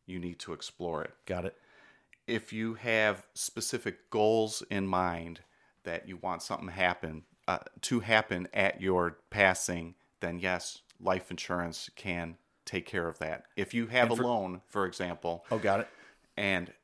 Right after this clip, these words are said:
Speaker 1: at your passing, you wanna pay off that loan, a mortgage. You have a two hundred thousand dollar mortgage.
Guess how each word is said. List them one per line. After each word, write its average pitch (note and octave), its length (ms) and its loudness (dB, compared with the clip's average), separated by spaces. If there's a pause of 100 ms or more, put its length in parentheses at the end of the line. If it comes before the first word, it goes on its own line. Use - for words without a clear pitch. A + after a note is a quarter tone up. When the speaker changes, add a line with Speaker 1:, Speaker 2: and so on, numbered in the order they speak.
(640)
Speaker 1:
at A2 180 6
your A2 100 -2
passing, A2 580 6
you G2+ 120 -2
wanna G2 160 4
pay F#2+ 220 0
off F#2 180 4
that F2 220 0
loan, F2 380 -6 (140)
a G2+ 60 0
mortgage. F#2 640 -2
You F#2 140 -4
have F2+ 120 2
a E2 40 -6
two - 240 -8
hundred F#2 260 -8
thousand E2+ 380 -2
dollar E2+ 260 -4
mortgage. G2+ 680 -2